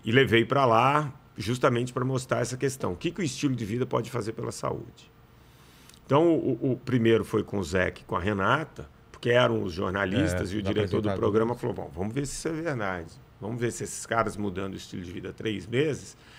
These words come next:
Speaker 1: se eles conseguem controlar." E aí tava tudo zoado: colesterol, glicemia, ácido úrico, o cara tava todo zoado. E controlou. E aí a gente fez com as crianças e tal, e aí eu falei, "Porra, precisava de um cara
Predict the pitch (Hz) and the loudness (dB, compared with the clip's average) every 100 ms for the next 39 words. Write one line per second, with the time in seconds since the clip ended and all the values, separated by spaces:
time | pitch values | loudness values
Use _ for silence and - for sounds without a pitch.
0 | - - - 139 143 - 156 131 143 131 | -20 -16 2 2 2 2 2 6 4 6
1 | 120 117 117 113 113 107 82 - - - | 2 0 0 2 6 6 4 -2 -18 -2
2 | 110 131 202 185 202 180 104 107 104 90 | -2 2 0 0 -2 -2 4 6 6 4
3 | - 98 92 110 92 104 104 90 87 - | -2 -4 -2 -2 2 4 4 2 -4 -4
4 | 87 92 104 92 98 - 98 92 85 101 | -2 0 0 2 0 -2 -4 -2 0 2
5 | 110 98 90 - - 131 151 156 151 160 | 4 4 2 0 0 0 2 0 -2 -4
6 | 165 147 120 90 85 - - - - - | -4 0 2 2 -2 -16 -20 -20 -20 -20
7 | - - - 123 131 127 131 135 113 76 | -20 -18 -6 -4 0 -2 2 2 2 -2
8 | - - - - - - - - 151 180 | -10 -20 -20 -20 -20 -20 -20 -8 2 4
9 | 170 156 143 131 127 117 120 - 139 135 | 6 4 4 2 0 0 -2 0 2 4
10 | 175 170 156 135 123 - 156 170 170 151 | 2 2 2 0 -2 0 2 2 2 0
11 | 151 - 127 - 104 92 - 139 120 95 | -2 -4 -6 -4 -8 -8 -6 -4 -4 -6
12 | 80 - 95 85 | -10 -6 -6 -6